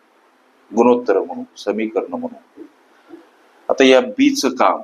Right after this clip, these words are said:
म्हणजे बी तेच काम किती दिवसात पूर्ण करतो, करायचं काय, हे शंभर वीस गुणिला स्वरूपात असे पद घ्या अंशस्थानी,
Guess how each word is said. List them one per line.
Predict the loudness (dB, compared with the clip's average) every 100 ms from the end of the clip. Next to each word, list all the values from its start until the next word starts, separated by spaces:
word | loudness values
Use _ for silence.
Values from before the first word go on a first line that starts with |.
| _ _ -6
म्हणजे | -2 0
बी | 0 6 6 6 0 -4 0
तेच | 0 0
काम | 0 0 0
किती | -2 0 4
दिवसात | 4 4 2 -2 -2 _ -2
पूर्ण | 2 4 2
करतो, | 4 2 2 -2 -2 -2 -10 _ _ _ _ _ _
करायचं | 0 2 2 -2
काय, | -2 -2 -2 -6
हे | -8
शंभर | -2 0 2 2 4
वीस | 6 4 0 -16 _ _ _ -20 _ _ _ _ _ _ -20 -20 _ _ -2
गुणिला | 4 6 6
स्वरूपात | 2 0 0 2 0 -2
असे | -6 -6
पद | -4 -4
घ्या | -2 -2
अंशस्थानी, | -2 -2 -12 -20 -10 -10